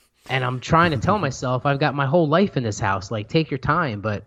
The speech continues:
Speaker 1: I am just,
Speaker 2: Yeah.
Speaker 1: I'm, dude, but, and I've, like, I have no patience.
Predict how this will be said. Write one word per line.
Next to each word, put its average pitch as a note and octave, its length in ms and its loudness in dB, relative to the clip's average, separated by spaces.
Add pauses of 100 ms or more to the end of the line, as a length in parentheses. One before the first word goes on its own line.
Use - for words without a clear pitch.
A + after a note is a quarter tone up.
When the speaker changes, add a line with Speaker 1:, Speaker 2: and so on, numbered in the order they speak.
(100)
Speaker 1:
I A2+ 140 2
am A2+ 160 -2
just, G#2 240 -6
Speaker 2:
Yeah. A2+ 80 -4
Speaker 1:
I'm, A#2 240 -6 (580)
dude, D3+ 300 2
but, - 260 -6 (440)
and D#3+ 320 4
I've, D3 300 2
like, C3 760 -4 (760)
I D3+ 120 4
have F3 240 4
no B2 380 2
patience. - 600 -4